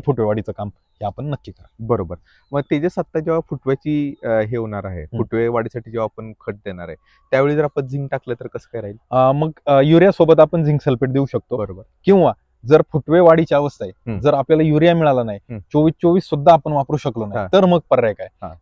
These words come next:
Speaker 1: तर बाजारामध्ये नॅनो डीएपी मिळतं, नॅनो
Speaker 2: बरोबर.
Speaker 1: युरिया मिळतो, त्यापैकी आपण वापरू शकता. किंवा मग जे बाजारामध्ये एकोणीस एकोणीस एकोणीस जे येतं,
Speaker 2: हा.
Speaker 1: विद्राव्य खत,
Speaker 2: हा.
Speaker 1: तर ते एकोणीस एकोणीस एकोणीस, त्याच्यासोबत झिंक चिलेटेड स्वरूपातलं,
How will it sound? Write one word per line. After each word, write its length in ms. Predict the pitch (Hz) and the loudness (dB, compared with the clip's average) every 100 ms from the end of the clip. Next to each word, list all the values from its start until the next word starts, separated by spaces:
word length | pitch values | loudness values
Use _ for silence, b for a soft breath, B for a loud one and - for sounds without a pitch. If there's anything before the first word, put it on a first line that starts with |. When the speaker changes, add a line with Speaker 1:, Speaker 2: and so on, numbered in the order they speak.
| - | 2
Speaker 1:
तर 120 | 156 | 4
बाजारामध्ये 520 | 147 143 143 147 143 | 6 4 4 0 -2
नॅनो 240 | 143 131 131 | -2 -2 -2
डीएपी 300 | 127 120 120 | 0 -2 -2
मिळतं, 360 | 117 110 113 | -6 -8 -10
नॅनो 120 | 120 120 | -10 -4
Speaker 2:
बरोबर. 140 | 117 | -2
Speaker 1:
युरिया 240 | 143 131 | 0 0
मिळतो, 260 | 113 101 - _ - | -2 -12 -18 _ -2
त्यापैकी 320 | 123 127 123 | 0 0 0
आपण 200 | 120 127 | 0 0
वापरू 240 | 120 - 123 | -2 -2 -6
शकता. 280 | - - 101 _ _ _ | -14 -18 -20 _ _ _
किंवा 300 | - 208 156 110 _ _ 139 | 2 4 4 2 _ _ 2
मग 180 | 160 151 - 123 | 2 2 -6 0
जे 100 | 143 | 4
बाजारामध्ये 580 | 135 131 139 147 139 139 | 6 6 4 0 -2 -2
एकोणीस 240 | 147 147 143 | -2 -4 -6
एकोणीस 280 | 135 135 | -6 -6
एकोणीस 300 | 135 127 127 110 | -6 -6 -8 -8
जे 60 | |
येतं, 140 | 104 107 | -14 -10
Speaker 2:
हा. 40 | |
Speaker 1:
विद्राव्य 300 | 131 127 160 - | -4 -2 -2 -4
खत, 140 | - | -10
Speaker 2:
हा. 80 | 98 - _ | -12 -12 _
Speaker 1:
तर 40 | 127 | -8
ते 140 | 139 | -4
एकोणीस 300 | 139 151 147 | -2 -2 -4
एकोणीस 300 | 139 143 135 | -4 -4 -4
एकोणीस, 340 | 147 147 117 - | -4 -4 -6 -8
त्याच्यासोबत 420 | 120 127 127 123 | -10 -8 -6 -6
झिंक 340 | 123 120 156 113 _ _ - | -4 0 0 -2 _ _ -2
चिलेटेड 320 | 135 120 117 | 0 0 -4
स्वरूपातलं, 420 | 110 98 90 | -8 -10 -10